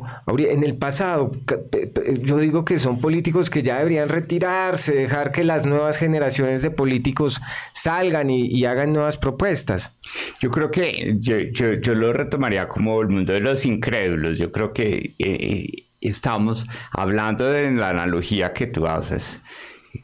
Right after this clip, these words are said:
Speaker 2: Yo sí siento que en este momento, eh, en Bogotá, que es lo que he podido ex-, eh, eh,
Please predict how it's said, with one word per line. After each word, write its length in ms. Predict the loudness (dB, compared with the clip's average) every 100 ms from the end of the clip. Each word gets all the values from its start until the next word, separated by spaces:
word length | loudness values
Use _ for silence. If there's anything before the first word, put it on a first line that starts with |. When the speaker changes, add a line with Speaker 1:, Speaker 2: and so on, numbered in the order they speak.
| -12 -12 -12 -14 _ _ _ -2
Speaker 2:
Yo 220 | 2 2
sí 240 | 2 0
siento 460 | 2 0 0 -2 -2
que 80 | 0
en 100 | 0
este 220 | 0 0
momento, 840 | 0 2 0 0 0 0 0 -2 -2
eh, 1080 | 0 0 0 0 0 0 0 0 -2 -6 -12 -4
en 140 | 0
Bogotá, 640 | 0 0 0 -2 -4 -6 -12 -14
que 220 | -4 -2 0
es 120 | 0
lo 140 | -2
que 100 | -4
he 40 | -2
podido 400 | 0 0 0 -2
ex-, 200 | -2 -2
eh, 40 | 0 0 0
eh, 400 | 0 0 -2